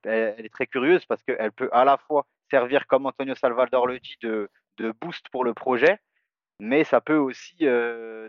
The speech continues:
dans certaines mesures, modifier le projet et, euh, et bousculer même l'identité du club qui s'est construit. Tout à l'heure, je parlais de cohérence du, euh, du Sporting Club de Braga. Peut-être que, euh, un,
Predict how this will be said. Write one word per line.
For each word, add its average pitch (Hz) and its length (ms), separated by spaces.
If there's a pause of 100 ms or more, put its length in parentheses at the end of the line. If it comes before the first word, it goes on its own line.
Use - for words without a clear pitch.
dans 117 80
certaines 120 400
mesures, 120 380
modifier 143 520
le 135 140
projet 139 480 (300)
et, 143 200
euh, 123 240
et 117 60
bousculer 120 540
même 123 200
l'identité 123 520
du - 160
club 160 320
qui - 100
s'est 113 160
construit. 113 420
Tout 113 140
à 110 80
l'heure, 123 140
je - 60
parlais 117 220
de - 120
cohérence 117 560 (400)
du, 107 260
euh, 107 200
du - 120
Sporting - 320
Club 117 200
de 110 80
Braga. 107 400 (500)
Peut-être 165 340
que, 143 100
euh, 117 480
un, 113 140